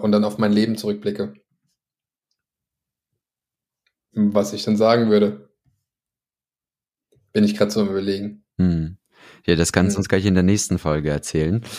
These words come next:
Speaker 2: Ähm, auf jeden Fall können wir nach den paar Folgen auch ein Bestattungsunternehmen aufmachen.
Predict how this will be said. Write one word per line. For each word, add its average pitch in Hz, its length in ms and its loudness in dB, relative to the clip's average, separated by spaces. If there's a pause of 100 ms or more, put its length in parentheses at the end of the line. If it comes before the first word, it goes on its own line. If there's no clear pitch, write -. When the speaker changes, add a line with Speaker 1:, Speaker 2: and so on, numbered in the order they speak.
(200)
Speaker 2:
Ähm, 82 480 4
auf - 200 -2
jeden 90 120 4
Fall 87 180 2
können 87 180 0
wir 87 80 4
nach 82 140 2
den 92 200 0
paar 95 140 -6
Folgen 90 320 -6
auch 80 140 -8
ein 92 80 -4
Bestattungsunternehmen 80 920 0
aufmachen. 76 560 -2